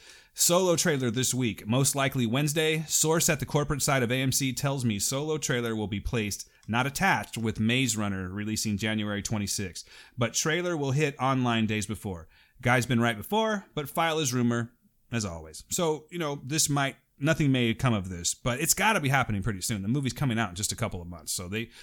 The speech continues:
we should see something pretty soon. I, I am excited, but I'm a little worried too. Eldon Ulrich, or what's his name? Eldon Ein-, how, do you know how to say that guy's name that's playing him? Eldon I-, Einreich? Einrich?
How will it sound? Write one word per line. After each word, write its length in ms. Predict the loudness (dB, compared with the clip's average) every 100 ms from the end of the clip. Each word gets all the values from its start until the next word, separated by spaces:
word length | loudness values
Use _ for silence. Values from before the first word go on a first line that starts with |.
| 2
we 100 | 4
should 260 | 6 4
see 160 | 2 2
something 360 | 2 0 -2 -4
pretty 260 | -4 -4
soon. 240 | -6 -6 -6
I, 300 | -6 -6 -4
I 100 | -2
am 200 | 0 0
excited, 480 | 2 2 2 2 0
but 80 | 0
I'm 120 | 0
a 20 |
little 240 | 0 -2
worried 320 | -4 -8 -10 -14
too. 160 | -16 -20 _ _ _ _ _ _ _ _ _ _ _ _ -4
Eldon 360 | 0 2 2 2
Ulrich, 540 | 4 4 2 -2 -8
or 120 | -4
what's 160 | -2 -2
his 80 | 0
name? 160 | -2 -4 -10 0
Eldon 540 | 2 4 2 2 0 -4 _ _ _ _ -4
Ein-, 300 | 0 0 -2
how, 160 | -2 -2
do 100 | 2
you 40 | 4
know 80 |
how 60 | 4
to 80 | 4
say 140 | 0
that 100 | 0
guy's 140 | -2 -2
name 180 | -2
that's 160 | -4 -4
playing 200 | -2 0
him? 120 | 0 0
Eldon 380 | -2 0 -4 -4
I-, 260 | -6 -6 -6
Einreich? 640 | -4 -2 0 0 -2 -4 -10 -4
Einrich? 540 | -2 0 -2 -4 -8